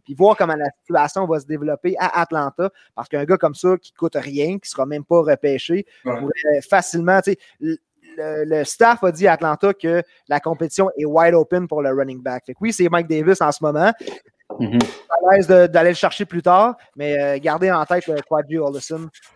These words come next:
Speaker 1: parce que c'est un nom qu'on parle pas beaucoup, mais qui pourrait facilement monter, euh, d'ici, euh, ben, en fait, quand la, la saison va commencer, là.
Speaker 3: Moi aussi, je pense qu'il va tasser Patterson de là, là. D'après moi, il va avoir le, le R B two, euh, spot, là, euh,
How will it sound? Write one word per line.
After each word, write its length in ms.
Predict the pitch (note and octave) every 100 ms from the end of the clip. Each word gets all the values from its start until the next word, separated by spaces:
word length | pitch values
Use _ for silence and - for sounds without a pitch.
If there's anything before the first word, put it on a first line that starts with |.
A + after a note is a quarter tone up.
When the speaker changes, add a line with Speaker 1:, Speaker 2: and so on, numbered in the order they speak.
| _ A#2+
Speaker 1:
parce 160 | A2+
que 240 | - C3 B2
c'est 220 | C3 C#3
un 100 | C3+
nom 160 | D3
qu'on 140 | D3 C#3
parle 180 | C#3 C#3+
pas 120 | F3
beaucoup, 320 | D#3 - G#3
mais 100 | F3+
qui 120 | -
pourrait 200 | - D3
facilement 500 | C#3+ D#3 - D#3+ D#3+
monter, 540 | E3 C#3+ C#3 - D#3 C#3+
euh, 200 | B2 B2
d'ici, 640 | A#2+ - - C#3 C3 A#2 G#2+
euh, 380 | G2 F#2 D2 _ - B2+
ben, 180 | A#2+ A#2+
en 60 | C3
fait, 100 | D3+ -
quand 160 | C#3+
la, 100 | C3+
la 160 | C3 B2
saison 300 | C3 B2+ B2+
va 80 | B2+
commencer, 480 | A#2+ A2+ A#2 G#2+ A#2+
là. 60 | _ - -
Speaker 3:
Moi 120 | A#2
aussi, 180 | - A#2+
je 60 |
pense 240 | - A2+ -
qu'il 120 | G2
va 160 | G#2 G2+
tasser 320 | G2+ G2 G2+
Patterson 520 | G2 - F#2+ - G2+
de 100 | G2
là, 240 | F#2 G2
là. 100 | A2
D'après 300 | G2 F#2+ G2
moi, 160 | G2 G#2
il 60 | F#2+
va 120 | F#2
avoir 220 | F2+ F#2+
le, 180 | F#2 F2+
le 220 | F2+ F2+ F2 -
R 160 | G#2 G2
B 160 | G2 F#2+
two, 300 | G#2 G#2 G2
euh, 100 | F#2
spot, 340 | - G2 F#2+ G2
là, 100 | F#2+
euh, 480 | F#2+ F2+ F2 F2